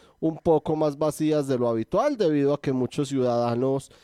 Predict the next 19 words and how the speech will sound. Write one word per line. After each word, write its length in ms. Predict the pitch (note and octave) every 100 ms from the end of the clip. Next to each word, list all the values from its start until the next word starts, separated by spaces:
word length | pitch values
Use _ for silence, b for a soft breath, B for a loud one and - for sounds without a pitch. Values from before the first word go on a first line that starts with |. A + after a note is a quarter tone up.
| b _
empiezan 840 | - B2 A#2+ - C3+ C#3 C3 C#3
a 80 | C3+
salir 320 | A#2 A2+ A2
de 120 | A2 B2+
la 140 | A#2
ciudad, 560 | - G#2+ B2+ A3 B3+ A#3
a 100 | D3+
disfrutar 520 | C3+ B2+ B2 C3 A#2
de 120 | A#2+
su 160 | A#2+ A#2
periodo 420 | A#2 G#2+ G#2+ A2+
de 80 | A2
vacaciones. 720 | G2 G#2 F2+ E3+ A#3 A#3 -
Tenemos 360 | C3+ A#2 A#2+
un 140 | B2 B2
amigo 340 | A#2+ A#2+ A2+
que 140 | - G#2
ya 140 | G2+
está 420 | G2 - A#2+ A2+